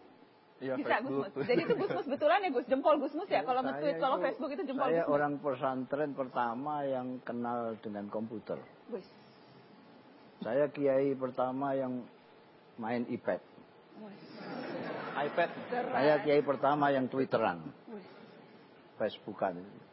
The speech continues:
Speaker 2: Facebookan. Gus Mus berusaha pernah mencoba mengajak kiai-kiai di pesantren juga untuk
Speaker 3: Iya, pernah ketika saya senang dengan iPad itu.
Speaker 2: Mhm.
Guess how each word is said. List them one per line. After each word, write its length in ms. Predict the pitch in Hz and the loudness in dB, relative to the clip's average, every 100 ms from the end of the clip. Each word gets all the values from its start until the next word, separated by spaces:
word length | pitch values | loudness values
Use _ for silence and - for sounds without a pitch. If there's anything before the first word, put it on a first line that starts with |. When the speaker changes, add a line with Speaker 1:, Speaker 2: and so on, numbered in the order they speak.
| - - | -20 -18
Speaker 2:
Facebookan. 480 | 220 226 214 220 185 - - 254 | -18 -12 -12 -10 -12 -14 -8 -4
Gus 160 | 349 | -4
Mus 160 | 381 427 | -4 -6
berusaha 460 | 294 320 339 339 311 - - | -4 0 2 4 2 -2 -4
pernah 240 | 311 302 | 2 2
mencoba 480 | 381 311 302 311 269 | 2 -2 0 0 2
mengajak 480 | 277 277 269 294 269 - - | 2 2 2 4 2 -2 -16
kiai-kiai 500 | - 330 277 277 277 | 0 2 2 0 0
di 80 | 269 | 0
pesantren 460 | 277 311 269 285 262 | -2 0 0 2 0
juga 220 | 262 247 | 0 0
untuk 400 | 247 262 254 247 - - - - | 0 0 -2 -4 -12 -20 -20 -14
Speaker 3:
Iya, 320 | 131 180 180 202 | -4 0 0 -2
pernah 300 | - 175 156 | -4 -2 -2
ketika 380 | 147 151 156 139 | -4 0 2 2
saya 480 | 139 147 139 123 - - - - - | 2 0 0 -4 -10 -18 -20 -20 -20
senang 380 | - 135 135 127 | -4 2 2 4
dengan 240 | 120 120 123 | 2 0 -2
iPad 320 | 117 120 110 | -4 -4 -4
itu. 300 | 104 95 135 175 | -6 -8 -12 -10
Speaker 2:
Mhm. 240 | 240 233 | -6 -6